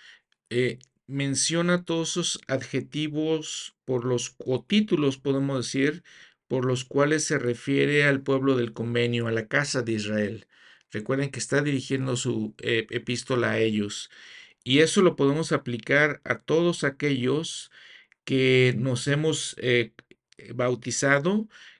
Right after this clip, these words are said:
que ahora somos miembros de, miembros de la iglesia y que nos consideramos el pueblo del convenio.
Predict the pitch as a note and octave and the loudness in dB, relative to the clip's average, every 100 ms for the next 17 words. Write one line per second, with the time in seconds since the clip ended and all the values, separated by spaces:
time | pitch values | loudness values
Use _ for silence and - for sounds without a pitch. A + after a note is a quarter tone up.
0 | - A#2+ C3 C#3+ D3 D#3 D3+ C#3+ C#3+ C#3+ | -4 2 4 2 0 -2 -2 -2 -2 -2
1 | C#3+ C3+ A#2+ B2+ A#2+ C3 C#3 D3 C3+ B2 | -2 0 -2 -4 -8 -4 -2 -2 0 0
2 | A#2+ A2+ B2 C3 D#3+ F3 G#3+ G#3+ - - | -2 -2 -2 -2 -2 0 -2 -4 -18 -20
3 | _ B2+ A#2+ - C3 B2+ B2+ B2 B2 - | _ -6 -6 -4 0 2 2 0 -4 -4
4 | B2+ - C3+ B2+ C#3 C#3+ - - A#2+ B2+ | -4 -2 -2 -2 -2 -4 -6 -6 -6 -2
5 | B2+ C3 B2 A#2 - A2 A2+ B2+ C#3 A#2 | 0 2 2 0 -4 -6 0 0 2 0
6 | A2 | -2